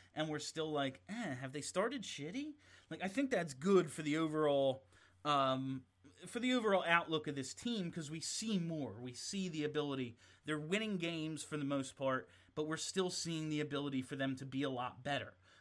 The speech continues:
Uh, and that's important, 'cause, you know, you don't wanna peak early either.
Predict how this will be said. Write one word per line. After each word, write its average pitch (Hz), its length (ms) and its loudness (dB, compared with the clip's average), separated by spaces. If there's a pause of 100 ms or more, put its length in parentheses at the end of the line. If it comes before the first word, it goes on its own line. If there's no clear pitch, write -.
(120)
Uh, 127 240 2
and 139 140 0
that's 143 200 0
important, 143 520 -2
'cause, 131 320 -8 (800)
you 156 260 -10
know, 147 80 -2
you 160 160 2
don't 233 160 4
wanna 208 140 2
peak 190 260 -4
early 151 320 2
either. 117 360 -6